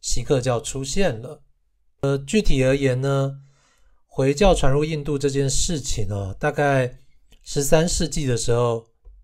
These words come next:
就有一个政权叫做德里苏丹国，苏丹就是回教的统治者。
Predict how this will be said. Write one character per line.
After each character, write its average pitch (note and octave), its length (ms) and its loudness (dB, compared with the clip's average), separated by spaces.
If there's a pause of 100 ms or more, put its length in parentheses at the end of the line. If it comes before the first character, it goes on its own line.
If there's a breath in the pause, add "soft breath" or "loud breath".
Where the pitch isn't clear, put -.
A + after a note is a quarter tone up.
(300)
就 D3 180 2
有 A#2 200 0
一 A2+ 140 -6
个 A#2 520 -2 (100)
政 C3 240 0
权 D#3+ 440 -8 (420)
叫 C3 140 -4
做 C3 180 -2
德 B2 400 -2
里 A2+ 220 -6
苏 C#3+ 400 -10
丹 C#3+ 360 -2
国， G#2 480 -8 (360)
苏 C#3+ 200 -6
丹 C#3+ 200 2
就 C#3 80 -2
是 C#3 80 0
回 A2+ 160 -2
教 B2 160 0
的 A2+ 80 -2
统 F#2+ 180 -8
治 A#2 200 -10
者。 - 220 -16